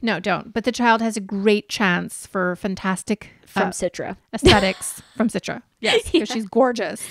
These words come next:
Speaker 2: She is gorgeous. And that's pretty much it for this episode. It was very boring, but we get to the preview.
Speaker 1: Yeah.
Speaker 2: Sophie's mom and Rob are arguing
Speaker 1: Again.
Speaker 2: again. Gino and Jasmine get married. Jasmine's sad that her family's not there, but Gino's family is there.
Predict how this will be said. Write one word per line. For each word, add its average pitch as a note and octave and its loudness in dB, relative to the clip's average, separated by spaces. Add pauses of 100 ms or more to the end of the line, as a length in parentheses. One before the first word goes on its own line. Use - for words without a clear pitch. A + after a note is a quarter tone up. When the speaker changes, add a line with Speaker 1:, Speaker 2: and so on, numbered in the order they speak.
Speaker 2:
She A3+ -6 (140)
is G#3 -4
gorgeous. - -10 (640)
And B3 0
that's A4 2
pretty A#4+ 2
much F#4 4
it C#4+ 4
for C#4+ -6
this C4+ -2
episode. A3+ -2
It G#3 2
was G3 -4
very G3 -4
boring, E3+ -10
but F#3 -14
we G#3 -10
get G#3 -10
to - -20
the A#3+ -10
preview. G3 -2
Speaker 1:
Yeah. G3+ -2 (420)
Speaker 2:
Sophie's A3+ 2
mom G#3+ 2
and G#3 -2
Rob F#3 0
are F#3+ 0
arguing G3 -2 (240)
Speaker 1:
Again. G3+ 6 (420)
Speaker 2:
again. D4 -12 (400)
Gino A3 -4
and A3+ -4
Jasmine G#3+ -4 (160)
get G#3 2
married. A3 -4 (340)
Jasmine's F#3+ 2
sad F3+ -2
that F3+ -2
her A3 0
family's G#3+ 0
not F#3+ 2
there, G3 4
but F#3+ -2
Gino's F#3+ -8
family F3 -4
is F3+ -10
there. F3 -10